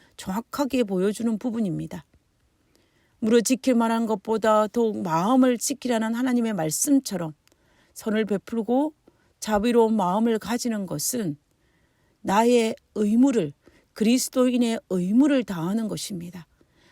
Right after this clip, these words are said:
하나님의 자녀의 삶의 의무를 다하는 것입니다. 예수님은 이 땅에 계실 때에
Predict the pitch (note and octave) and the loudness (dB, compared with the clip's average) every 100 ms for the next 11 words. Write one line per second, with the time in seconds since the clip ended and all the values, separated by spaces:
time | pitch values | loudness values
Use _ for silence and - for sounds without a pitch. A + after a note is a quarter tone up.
0 | _ - B3 B3 A#3+ A#3 A#3 - F#3 G#3+ | _ -2 2 4 2 2 0 -2 -2 4
1 | C4+ C4 A3+ - - A#3+ A#3+ B3+ C4 - | 4 4 2 -4 -2 0 2 4 4 2
2 | F#3+ G3 A#3+ B3 G#3+ - D#3 D#3 G#3 A3+ | -2 0 2 2 -2 -4 -8 -4 -4 -4
3 | F#3 - F3 D#3+ F3+ - _ _ _ _ | -6 -8 -10 -10 -16 -20 _ _ _ _
4 | _ _ _ _ _ _ _ G3+ A#3 A#3 | _ _ _ _ _ _ _ -4 0 0
5 | A3 G#3+ G#3+ A3+ A3 A3 F#3+ F3 - A#3 | 0 -4 -4 0 0 -2 -4 -4 -4 -6
6 | - F3 E3 E3 D#3+ | -4 -2 -2 -6 -8